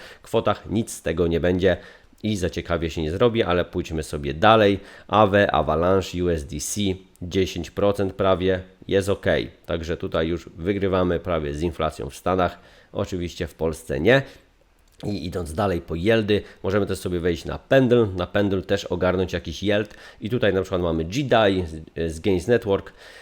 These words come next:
możemy sobie zablokować, e, na osiem procent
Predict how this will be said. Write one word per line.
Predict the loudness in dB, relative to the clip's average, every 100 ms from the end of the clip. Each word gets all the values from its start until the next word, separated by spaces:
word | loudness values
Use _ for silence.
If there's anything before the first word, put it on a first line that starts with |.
| -2
możemy | 0 2 0
sobie | 0 0
zablokować, | 4 4 6 4 4 4 4 2 -6 -14 -4
e, | 0 0 0 0
na | 0 0
osiem | 0 -4
procent | -2 0 -2 -4